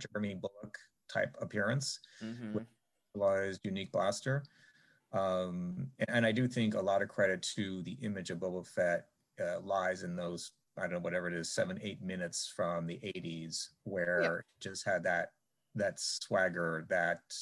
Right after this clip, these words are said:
Speaker 1: um, has formed, and with the Spurs, that has formed the image we have now.
Speaker 3: Yeah, there's absolutely that, that ability to emote behind armor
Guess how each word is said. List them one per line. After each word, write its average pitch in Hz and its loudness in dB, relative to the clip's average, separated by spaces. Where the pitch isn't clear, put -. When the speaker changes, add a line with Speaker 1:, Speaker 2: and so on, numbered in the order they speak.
Speaker 1:
um, 85 0
has - -4
formed, 90 2
and 107 2
with 101 0
the 110 -4
Spurs, 87 0
that 95 -2
has 87 -4
formed 87 -2
the 95 -4
image 92 -4
we 95 -2
have 92 0
now. 92 0
Speaker 3:
Yeah, 294 0
there's 233 0
absolutely 226 -2
that, 208 -4
that 233 0
ability 233 -2
to 220 -6
emote 226 -4
behind 190 -8
armor 214 -12